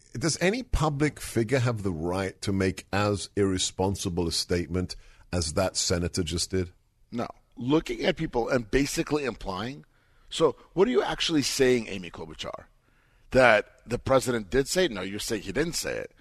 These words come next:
Speaker 2: You're saying he's basically implying? No, he didn't. Not even close was he implying that.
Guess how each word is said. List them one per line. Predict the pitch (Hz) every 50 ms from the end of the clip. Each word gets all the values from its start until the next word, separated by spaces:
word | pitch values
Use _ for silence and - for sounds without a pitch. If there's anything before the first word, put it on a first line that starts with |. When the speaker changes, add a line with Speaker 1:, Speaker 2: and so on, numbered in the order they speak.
| _ _ -
Speaker 2:
You're | - 123 123
saying | - 143 139 131
he's | 113 123 135 117 - - - - - - _ _ - -
basically | - 135 131 143 - - 156 156 - 135 147 143 120
implying? | 120 113 110 - - - - 92 92 104 131 156 180 190 196 202 202 165 _ _
No, | - 233 269 294 285 269
he | 277 - - - 240
didn't. | 202 80 71 - 208 214 139 165 160 - - - - _ _ _ _ _
Not | - 214 214 214 233 226
even | 269 269 220 196 190 190 165 147 123
close | - - - - - 123 120 120 117 123 143 175 196 180 - - - - - - -
was | - 110 113 - -
he | 113 110 107 107 101 - -
implying | - 117 117 - - - 101 98 104 95 82 76
that. | 76 67 62 57